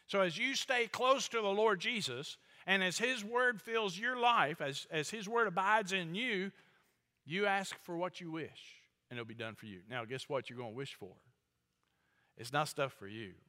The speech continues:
When you abide in him and his word abides in you, you'll be asking for stuff in his name. We saw that before. "Whatever you ask in my name, I'll give it to you."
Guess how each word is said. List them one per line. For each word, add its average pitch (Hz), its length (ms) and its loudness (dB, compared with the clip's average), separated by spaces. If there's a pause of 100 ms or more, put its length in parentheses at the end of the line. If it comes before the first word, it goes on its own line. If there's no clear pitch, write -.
(100)
When 117 140 -10
you 156 120 0
abide 131 320 2
in 139 140 -6
him 156 180 -6
and 120 100 -10
his 131 140 -10
word 143 180 -4
abides 139 300 -2
in 139 120 -8
you, 151 120 -4
you'll 147 220 -8
be 123 160 -6
asking 120 420 -8
for 113 140 -14
stuff 123 340 -8
in 131 220 -8
his 117 260 -10
name. 143 240 -4
We 120 80 -10
saw 117 200 -6
that 160 180 -6
before. 143 360 -10 (800)
"Whatever 165 240 2
you 202 140 4
ask 208 220 8
in 196 120 0
my 208 160 8
name, 208 460 2 (600)
I'll 127 200 0
give 131 200 -6
it 107 160 -12
to 123 80 -10
you." 98 160 -12